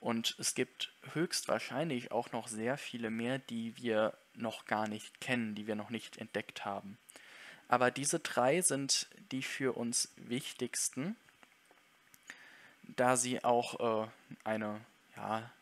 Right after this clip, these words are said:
eine lange Laufzeit haben, beziehungsweise eine lange Existenzphase aufweisen können. Deshalb sind die besonders wichtig.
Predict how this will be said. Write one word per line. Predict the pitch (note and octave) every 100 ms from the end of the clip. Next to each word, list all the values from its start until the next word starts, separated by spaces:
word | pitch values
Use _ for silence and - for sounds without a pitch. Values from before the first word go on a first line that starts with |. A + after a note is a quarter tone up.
| _
eine | - A2+
lange | A2 A2 B2
Laufzeit | A#2 G#2 A2+ - - - G#2+ G#2+ -
haben, | A2 A2 B2+ B2+
beziehungsweise | A2+ - A#2 - G#2+ A2 A2 - - - - -
eine | A#2 A2 G#2+
lange | G#2+ G#2+ A2 A2 B2 A#2+ A#2+
Existenzphase | - - B2 - - B2 B2 - - G#2 G2+ G#2 G#2 G2+
aufweisen | - G#2 - - G2+ G#2 G2+ G2+
können. | - - G#2+ G#2 G2+ - _ _ - - - - - - - - - _ _ -
Deshalb | - - A2 G#2+ - - - _ _ _ _ _
sind | - A2+ A2+
die | A2
besonders | G#2 G2+ G#2 G2+ G#2 -
wichtig. | A2 - G#2+